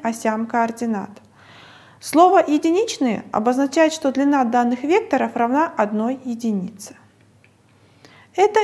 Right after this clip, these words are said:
и есть координатные векторы.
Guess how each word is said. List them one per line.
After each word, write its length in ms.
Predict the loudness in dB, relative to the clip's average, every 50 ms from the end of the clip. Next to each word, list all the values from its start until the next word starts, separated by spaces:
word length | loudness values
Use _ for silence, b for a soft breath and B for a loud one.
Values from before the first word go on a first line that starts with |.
| 0 0
и 60 | -2 0
есть 580 | 0 2 2 0 0 -2 -4 -6 -10 -16 -14 _
координатные 920 | -2 0 0 0 0 -2 -2 -2 -2 -2 -2 -4 -2 -2 -2 -2 -4 -8 -10
векторы. 580 | -6 -4 -4 -4 -4 -6 -10 -12 -10 -10 -12